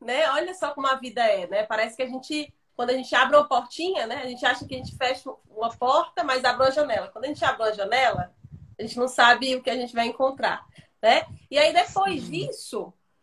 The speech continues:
Speaker 1: gente, eu comecei a minha vida de professora. Olha pra você ver o que juntou, né?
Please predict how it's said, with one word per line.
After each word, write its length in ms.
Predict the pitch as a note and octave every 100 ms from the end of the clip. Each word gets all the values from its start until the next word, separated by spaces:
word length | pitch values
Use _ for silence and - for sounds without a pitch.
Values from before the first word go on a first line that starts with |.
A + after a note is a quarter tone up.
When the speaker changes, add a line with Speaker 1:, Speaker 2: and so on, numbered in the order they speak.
| _ -
Speaker 1:
gente, 460 | E4+ G4 - - - - - - - _ - -
eu 220 | D4 D#4
comecei 420 | E4+ E4+ F4 D#4+
a 60 | E4
minha 200 | E4 D#4+
vida 220 | D4+ D#4+
de 120 | C4+
professora. 760 | - E4+ A#4 A4 G4 D4+ D4+ - _ _ _ _ _ _ _ _ _ _ _ -
Olha 220 | D4+ F4+
pra 140 | F#4+ D4
você 300 | C#4 - C4
ver 180 | A#3 A#3+
o 60 |
que 140 | A#3+ B3
juntou, 460 | B3 B3+ A#3+ G3
né? 220 | G3 A#3